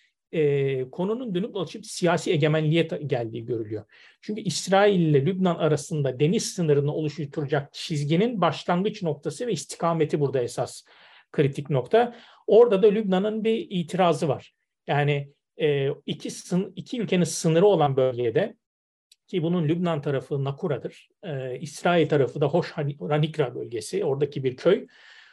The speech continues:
Bunun İsrail'e, e, uzak olan kısmından bunun, çizginin geçmesini, e,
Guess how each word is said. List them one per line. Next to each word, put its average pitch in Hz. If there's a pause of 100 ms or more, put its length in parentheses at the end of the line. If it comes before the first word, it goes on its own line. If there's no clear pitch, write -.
(180)
Bunun 233
İsrail'e, 196 (380)
e, 135 (320)
uzak 202
olan 143
kısmından 131 (220)
bunun, 165
çizginin 135
geçmesini, 127 (120)
e, 120